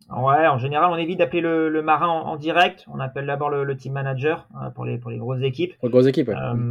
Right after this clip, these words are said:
Speaker 2: Mm.
Speaker 1: voilà, il y a peut-être des, des manœuvres en cours, euh, il y a peut-être du bricolage. Euh, et après, effectivement, si ça nous inquiète un peu plus, euh, on n'hésitera pas à appeler, euh, le marin directement.
Speaker 2: Vous vous répartissez les flottes, hein. Il y a, il y a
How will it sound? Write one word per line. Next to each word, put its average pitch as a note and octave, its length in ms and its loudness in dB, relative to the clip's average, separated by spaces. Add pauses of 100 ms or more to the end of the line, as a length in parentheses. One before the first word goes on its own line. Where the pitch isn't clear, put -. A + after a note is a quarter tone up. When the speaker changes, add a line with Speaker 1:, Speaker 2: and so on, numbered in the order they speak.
(480)
Speaker 2:
Mm. - 20 -6
Speaker 1:
voilà, A#2+ 220 -2
il C3+ 60 -2
y - 20 0
a A2+ 60 -2
peut-être B2+ 300 -4
des, B2 160 0
des A#2+ 120 0
manœuvres B2 320 0
en B2+ 100 -2
cours, D3 500 -2 (140)
euh, B2 300 -6
il A#2 80 -6
y A#2 40 -6
a A2+ 40 -10
peut-être A#2+ 220 -14
du A#2+ 80 -12
bricolage. B2 600 -2 (560)
Euh, A#2 560 -4
et G#2+ 120 -4
après, G#2+ 280 -2
effectivement, B2+ 420 -8
si C3+ 100 -12
ça A#2 100 -8
nous A#2 140 -8
inquiète A#2+ 240 -8
un A#2+ 40 -4
peu A#2 120 -8
plus, C3+ 300 -16
euh, A#2+ 40 -8
on A2+ 140 -10
n'hésitera G#2+ 360 -12
pas B2 140 -8
à - 40 -4
appeler, A#2+ 220 -8
euh, A2+ 140 -6 (160)
le A#2+ 120 -8
marin A2+ 260 -6
directement. A#2+ 460 -8 (560)
Speaker 2:
Vous C3+ 140 2
vous F3+ 80 6
répartissez F3+ 540 4
les F3+ 80 8
flottes, A3+ 300 4
hein. F3 100 0
Il F#3 60 -2
y - 20 6
a, D3+ 120 4
il C3 60 -10
y B2+ 60 6
a A#2 140 2